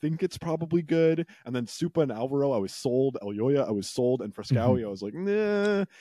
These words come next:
Speaker 1: And then he, he really turned it around, and now I think he's just a top three mid laner, probably Caps Humanoid in him, I would guess. Uh, I mean, Nuke's up there
Speaker 2: <laughs>
Speaker 1: too. I don't know. But he, he, he's really good.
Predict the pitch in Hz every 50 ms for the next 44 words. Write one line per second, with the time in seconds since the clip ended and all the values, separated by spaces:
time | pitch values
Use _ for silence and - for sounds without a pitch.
0 | - - - _ 127 127 135 135 135 135 131 131 131 131 131 120 _ _ - -
1 | - 156 151 127 127 143 151 127 123 143 147 139 123 - 131 131 127 113 117 117
2 | 117 113 113 107 107 107 107 107 - - 110 98 - 107 92 - - - - 127
3 | 104 - - - _ _ _ _ _ _ _ _ - _ 104 101 - - - 107
4 | 107 101 98 _ _ _ _ _ _ _ _ _ _ _ - 92 101 104 104 104
5 | 98 101 - 127 123 123 127 135 139 143 139 - 104 95 98 95 95 - - 104
6 | 98 98 - - - - 101 101 101 101 101 104 101 104 107 110 113 117 127 135
7 | 139 139 - _ _ 104 110 117 120 - 123 123 127 127 - - - _ _ _
8 | - - - 107 104 98 101 95 87 _ _ _ _ _ _ _ _ _ _ _
9 | 113 107 95 - 92 98 - - 147 104 - 165 104 95 - - 107 104 107 -
10 | 151 151 120 92 85 82 _ _ - - _ 160 - 160 175 175 - 131 160 170
11 | - - - - - 165 170 127 104 110 143 160 151 123 101 120 107 80 71 -